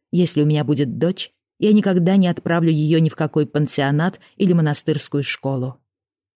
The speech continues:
Как опрометчиво клясться в юном возрасте. Свою дочь я не воспитывала совсем. Конечно, я должна быть благодарна пребыванию в разных школах, потому что там освоила итальянский, французский и немецкий, а также в большой степени сербский языки.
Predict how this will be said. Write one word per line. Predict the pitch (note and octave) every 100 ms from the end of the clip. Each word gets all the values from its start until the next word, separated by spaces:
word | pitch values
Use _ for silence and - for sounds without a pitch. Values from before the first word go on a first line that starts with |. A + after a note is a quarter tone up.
| _ _
Как | - D3
опрометчиво | C3+ B2+ B2 C#3+ - - D3
клясться | D#3+ D3 - -
в | D3
юном | C#3+ D3 D3
возрасте. | C#3 C#3 C3 C#3+ - C#3+ D3 _ _ _ _
Свою | - E3 F3
дочь | F#3+ E3 D#3+ F3
я | D#3+
не | D#3
воспитывала | D3+ - D#3 D3 C#3+ C#3+
совсем. | - D3 - C3 B2+ A#2+ _ _ _ _ _ _ _ _ _
Конечно, | - A3 A3 G3+
я | G#3 F#3+
должна | G3 G#3
быть | G3 E3+
благодарна | F3+ E3+ F3+ F#3+ E3 D3
пребыванию | D3 D3 D3+ D#3+ D#3 D3+
в |
разных | D3 C3+ D3+
школах, | - - F3 D#3 - - _
потому | E3+ F#3 G3
что | F#3
там | F3+ G3+
освоила | D3+ - D3+ D3+ D3
итальянский, | C#3+ C#3+ D3+ F#3+ F#3+ F3+ E3+ _ -
французский | G#3+ F3 F3 G3+ - D#3+
и | D3
немецкий, | D3 D#3 F#3+ - F3+ F3 E3 _ - -
а | A3
также | C4+ G#3+ G#3
в |
большой | E3+ F#3+ - A3+
степени | - G#3 E3+ F#3 F3+
сербский | - F3 - -
языки. | E3 E3+ D#3 F3 - D3 C3